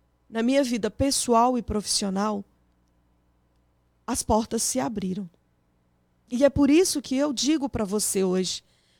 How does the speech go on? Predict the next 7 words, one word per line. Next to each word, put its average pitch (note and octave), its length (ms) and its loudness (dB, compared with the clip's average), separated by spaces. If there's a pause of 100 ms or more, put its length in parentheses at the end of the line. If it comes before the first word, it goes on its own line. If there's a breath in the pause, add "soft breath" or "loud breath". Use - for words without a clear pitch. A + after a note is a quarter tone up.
com C#4 180 2
tanta F4 380 0
convicção B3+ 840 -2
e A#3+ 60 -2
com A3+ 200 -4
tanta D#4 400 -4
certeza, F#3 720 -6